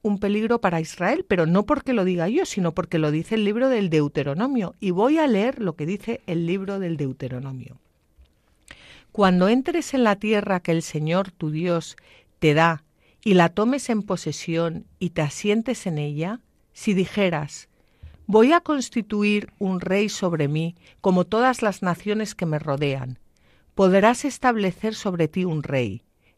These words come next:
el que elija el Señor tu Dios. De entre tus hermanos instituirás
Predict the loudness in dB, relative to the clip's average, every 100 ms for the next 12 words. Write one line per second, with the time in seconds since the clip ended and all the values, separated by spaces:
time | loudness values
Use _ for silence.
0 | 4 4 6 6 6 4 2 4 4 0
1 | -2 0 0 -2 -6 -4 -6 -8 -14 -20
2 | _ _ _ _ _ -20 0 4 6 4
3 | 2 0 0 -2 -2 0 0 0 -4 -10
4 | -14 _ _ _ -2 -2 -2 -4 0 2
5 | 4 2 0 -6